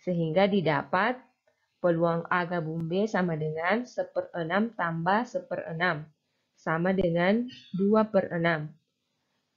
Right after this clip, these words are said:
atau sepertiga. Nah, itulah tadi tentang bagaimana cara menghitung peluang dua kejadian yang saling lepas.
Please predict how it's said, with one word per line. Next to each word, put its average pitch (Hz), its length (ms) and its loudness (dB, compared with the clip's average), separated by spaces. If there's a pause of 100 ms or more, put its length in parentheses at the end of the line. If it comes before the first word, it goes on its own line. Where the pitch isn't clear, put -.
(460)
atau 233 640 4 (160)
sepertiga. 180 1040 2 (1500)
Nah, 175 400 2
itulah 247 480 8
tadi 214 720 4 (320)
tentang 202 800 4
bagaimana 202 640 2
cara 208 320 6
menghitung 196 640 2
peluang 202 640 2
dua 202 240 0
kejadian 185 560 -2
yang 175 240 -2
saling 175 400 -4
lepas. 160 640 -10